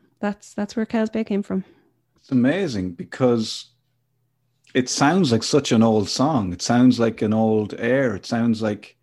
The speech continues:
Speaker 2: it sounds like a song that you've, I mean, I, I can remember playing it on the radio, and I was trying to,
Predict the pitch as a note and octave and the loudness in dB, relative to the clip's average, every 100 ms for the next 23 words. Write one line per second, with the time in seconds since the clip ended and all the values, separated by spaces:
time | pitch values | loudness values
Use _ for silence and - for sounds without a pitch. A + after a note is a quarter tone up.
0 | _ _ _ _ _ _ _ _ _ _ | _ _ _ _ _ _ _ _ _ _
1 | _ _ _ _ _ _ _ - - - | _ _ _ _ _ _ _ -20 -20 -20
2 | - - - - F3 A3 A3+ F3+ - D3+ | -16 -12 -6 0 2 4 4 2 2 4
3 | D3 C3+ C3 A#2+ A2+ _ _ _ - D#3+ | 6 4 4 0 -2 _ _ _ -10 -6
4 | E3 F#3 - F3+ F3+ F#3 A3+ - E3+ E3 | -2 -2 0 -2 -2 0 2 0 0 0
5 | E3 B2+ A2+ A2 D3 C3+ G2+ F#2 - _ | 2 2 2 2 2 2 -2 -6 -12 _
6 | _ _ _ _ _ _ _ A#2+ B2 B2 | _ _ _ _ _ _ _ -8 -6 -8
7 | - F#3 F#3+ C3+ | -10 -12 -10 -10